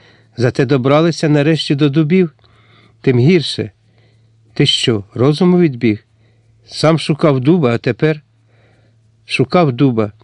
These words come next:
а знайшов дуби. Тільки тепер зрозумів, що нічого з нашого діла не вийде". "А що ти верзеш? Чому не вийде? Уже все відшукали, а тепер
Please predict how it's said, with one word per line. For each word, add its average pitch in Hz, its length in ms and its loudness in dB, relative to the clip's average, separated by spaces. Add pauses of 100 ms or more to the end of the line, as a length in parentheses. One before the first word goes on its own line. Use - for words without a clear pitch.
(120)
а 123 100 0
знайшов 135 500 0
дуби. 127 460 0 (240)
Тільки 151 360 0
тепер 143 380 -2
зрозумів, 139 600 0 (320)
що - 220 -2
нічого 139 420 2
з 127 100 -4
нашого 135 340 0
діла 143 320 0
не 123 140 0
вийде". 107 340 -2 (640)
"А 107 100 -4
що - 260 -2
ти 139 160 -2
верзеш? 135 500 -4
Чому 127 260 0
не 143 140 2
вийде? 120 380 -2 (400)
Уже 135 180 0
все 170 240 0
відшукали, 139 720 -2 (240)
а 123 80 -4
тепер 143 500 -2